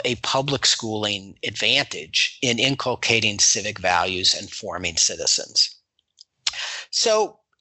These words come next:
I mean, the, the evidence is, is actually overwhelming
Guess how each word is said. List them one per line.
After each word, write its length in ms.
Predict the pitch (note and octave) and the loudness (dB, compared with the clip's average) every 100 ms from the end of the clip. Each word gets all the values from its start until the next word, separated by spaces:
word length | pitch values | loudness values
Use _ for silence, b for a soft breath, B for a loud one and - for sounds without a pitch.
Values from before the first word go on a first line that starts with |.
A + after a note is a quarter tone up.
| _ - | _ -2
I 100 | G3 | 2
mean, 180 | G#3+ | 4
the, 100 | F#3+ | 2
the 240 | E3+ F#3 D#3 | 2 2 4
evidence 840 | F#3+ B3 F3 D3+ C#3+ - - - - _ _ _ _ _ - | 2 4 2 0 2 2 2 0 -8 _ _ _ _ _ -6
is, 400 | E3 D#3 D#3 C#3 - | 0 2 4 2 2
is 220 | D#3+ D3+ | 2 4
actually 480 | C#3 - F3 E3 E3 | 2 2 2 2 2
overwhelming 920 | D#3+ E3 D3 D3+ G#3+ G#3 G2+ C#2 | 2 2 2 2 2 2 -2 -6